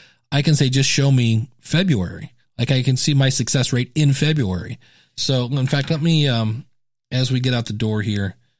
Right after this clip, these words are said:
my overall success for January was fifty point four percent, and I can do better than that. I can do better than that. We were made to do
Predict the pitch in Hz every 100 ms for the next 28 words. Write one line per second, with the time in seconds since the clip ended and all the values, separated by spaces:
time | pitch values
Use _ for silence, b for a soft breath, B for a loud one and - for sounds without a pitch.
0 | _ _ _ _ _ _ _ _ _ _
1 | _ 127 135 135 135 - _ - 170 196
2 | 175 160 147 139 135 104 92 90 - -
3 | - _ _ _ _ _ _ - - 131
4 | 131 127 120 131 131 131 110 98 95 98
5 | - - 139 - 131 - 120 - 120 113
6 | 107 104 110 98 95 123 160 139 110 104
7 | 98 98 95 95 92 - _ _ _ _
8 | _ - 147 160 160 147 135 123 127 117
9 | 117 113 117 196 220 170 180 156 135 156
10 | 131 101